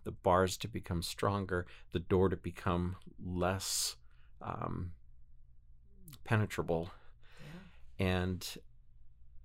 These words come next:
you know, I'm talking about a point in life now where I'd been married for several years and I was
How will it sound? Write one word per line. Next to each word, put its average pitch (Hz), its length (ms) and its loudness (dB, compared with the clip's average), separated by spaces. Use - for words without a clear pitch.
you 104 80 2
know, 95 80 4
I'm 92 120 4
talking 95 380 2
about 90 220 4
a 90 60 2
point - 300 0
in 85 120 0
life 85 460 0
now 95 280 0
where 87 680 4
I'd 87 180 -2
been 90 200 2
married 87 360 4
for - 140 0
several 92 420 0
years 90 520 0
and 60 100 -8
I 69 120 -6
was - 220 -8